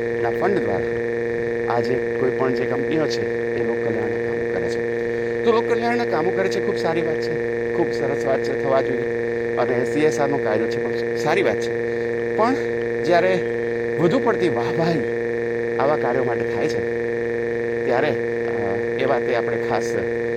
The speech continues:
ધ્યાન આપવું જોઈએ કે ભાઈ આ કંપનીઓ જે આ કામ કરે છે એ ફરજિયાત કાયદાને કારણે કરે છે, એમને આ કામ કરવું પડે છે, બરાબર? ગુજરાતીમાં કહેવત છે કે તમાચો મારી અને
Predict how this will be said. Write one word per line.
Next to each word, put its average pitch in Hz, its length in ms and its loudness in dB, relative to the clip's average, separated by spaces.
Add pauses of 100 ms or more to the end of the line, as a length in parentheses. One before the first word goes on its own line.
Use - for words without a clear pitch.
(240)
ધ્યાન 202 180 2
આપવું 117 260 0
જોઈએ 117 200 -2 (640)
કે 131 80 2
ભાઈ 135 240 2 (100)
આ 117 80 0
કંપનીઓ 120 480 2
જે 117 120 2
આ 123 80 2
કામ 123 220 0
કરે 117 320 0
છે 117 120 2 (760)
એ 120 220 0
ફરજિયાત 117 400 0
કાયદાને 117 520 0
કારણે 117 280 0
કરે 117 300 -2
છે, 117 80 0 (760)
એમને 254 160 2
આ 240 40 0
કામ 247 200 2
કરવું 185 400 2
પડે 117 140 0
છે, 117 180 -2 (540)
બરાબર? 117 220 2 (580)
ગુજરાતીમાં 185 480 2
કહેવત 151 300 2
છે 156 180 0
કે 151 260 2
તમાચો 139 440 0
મારી 139 340 2 (420)
અને 117 220 2